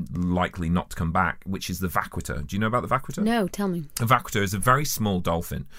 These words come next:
Speaker 1: that lives in the Gulf of Mexico, and it lives nowhere else.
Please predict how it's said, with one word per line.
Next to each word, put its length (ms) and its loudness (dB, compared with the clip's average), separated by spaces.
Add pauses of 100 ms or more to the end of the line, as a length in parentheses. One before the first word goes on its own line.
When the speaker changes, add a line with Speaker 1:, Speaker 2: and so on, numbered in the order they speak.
(300)
Speaker 1:
that 240 2
lives 540 2
in 380 2 (100)
the 300 0
Gulf 280 2
of 80 -4
Mexico, 480 0
and 120 -2
it 80 -8
lives 280 0
nowhere 360 4
else. 280 -6